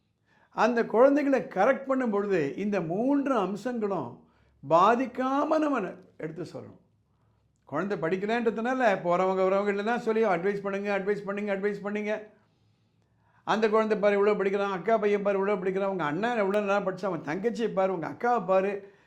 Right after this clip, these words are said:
இது பண்ணீங்களா, அந்த செல்ஃப் இமேஜ் போயிடும். அவங்களுக்கு ஒரு ரெஸ்பெக்ட் இருக்கு இல்லையா, செல்ஃப் ரெஸ்பெக்ட், அதை பாதிக்கக்கூடாது. செல்ஃப் ஒர்த், "என்னால முடியும், எனக்குன்னு ஒரு, அ, குறிக்கோள் இருக்கிறது,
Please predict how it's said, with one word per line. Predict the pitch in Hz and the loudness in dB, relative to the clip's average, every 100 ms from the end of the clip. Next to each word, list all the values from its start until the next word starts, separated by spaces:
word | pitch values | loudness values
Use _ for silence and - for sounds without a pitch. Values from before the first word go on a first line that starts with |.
| _ | _
இது | - 160 | -8 -6
பண்ணீங்களா, | 160 160 196 | -4 -4 -2
அந்த | 185 165 143 - | -2 -2 -4 -4
செல்ஃப் | |
இமேஜ் | 190 185 156 170 160 - | -4 -4 -6 -6 -8 -14
போயிடும். | 131 - _ _ _ _ | -16 -18 _ _ _ _
அவங்களுக்கு | 170 226 285 285 226 | 0 2 2 2 0
ஒரு | 285 226 | 2 2
ரெஸ்பெக்ட் | 190 196 - 247 | 2 0 -4 -4
இருக்கு | 226 170 | -4 -4
இல்லையா, | 160 220 | 0 2
செல்ஃப் | 240 220 262 254 | 2 0 -2 2
ரெஸ்பெக்ட், | 254 240 226 | 0 0 -4
அதை | 220 165 214 240 | -4 0 2 2
பாதிக்கக்கூடாது. | 175 156 190 233 233 - - - _ _ _ _ _ _ _ _ _ _ _ _ _ _ _ _ - | 2 0 -2 -6 -8 -8 -16 -20 _ _ _ _ _ _ _ _ _ _ _ _ _ _ _ _ -10
செல்ஃப் | 165 156 - | -8 -8 -10
ஒர்த், | 127 139 139 - _ | -8 -6 -8 -16 _
"என்னால | 143 147 147 143 160 | -10 -6 -4 -2 -2
முடியும், | 135 127 139 139 220 254 156 98 - _ _ _ _ - | -2 -6 -4 0 2 2 0 -4 -16 _ _ _ _ -6
எனக்குன்னு | 170 202 202 202 208 180 139 - - | -2 -2 -2 0 2 0 -2 -10 -8
ஒரு, | 151 143 135 | -4 -4 -4
அ, | 127 127 127 - - | -6 -8 -10 -14 -6
குறிக்கோள் | 175 185 156 170 | -4 -4 -2 -2
இருக்கிறது, | 208 151 151 131 131 233 269 170 120 | -2 -4 -4 -4 0 4 6 4 -2